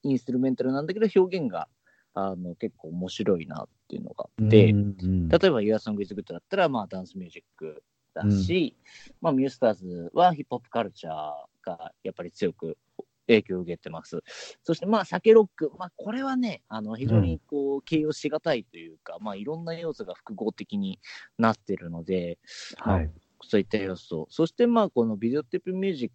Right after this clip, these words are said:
Speaker 1: クも、まあ、サンプリングミュージックではあるんですけれども、あの、根底にあるのは、まあ、え、先ほど、あの、ワイエムオーか-、の時からも話してますけど、エキゾチカ。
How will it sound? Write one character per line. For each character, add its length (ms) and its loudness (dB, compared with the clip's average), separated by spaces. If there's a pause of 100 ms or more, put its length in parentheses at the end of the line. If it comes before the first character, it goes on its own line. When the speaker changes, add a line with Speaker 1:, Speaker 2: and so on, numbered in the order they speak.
Speaker 1:
ク 240 -6
も、 180 -2
ま 120 4
あ、 60 -2 (300)
サ 140 4
ン 80 -2
プ 60 -4
リ 100 -2
ン 80 -2
グ 160 0
ミ 160 -4
ュ 20 -2
ー 40 -4
ジ 80 -6
ッ 40 -6 (140)
ク 320 -2
で 80 2
は 200 2
あ 120 0
る 120 -6
ん 80 -12
で 100 -16
す 120 -20
け 120 -4
れ 80 -6
ど 120 -6
も、 340 -2 (180)
あ 100 -4
の、 160 -10
根 80 -2
底 180 -4
に 160 -4
あ 80 -4
る 80 -8
の 120 -10
は、 80 -6
ま 160 4
あ、 100 -4
え、 140 0 (260)
先 320 -4
ほ 120 -4
ど、 360 -2 (260)
あ 120 2
の、 200 -4
ワ 120 4
イ 100 4
エ 60 2
ム 140 -4
オ 180 -4
ー 60 -20
か-、 220 -10
の 220 -6
時 200 -14
か 100 0
ら 60 2
も 80 -6
話 340 -2
し 60 -12
て 100 4
ま 120 2
す 80 -6
け 80 0
ど、 100 -4
エ 80 0
キ 180 0
ゾ 140 6
チ 180 -6
カ。 200 -2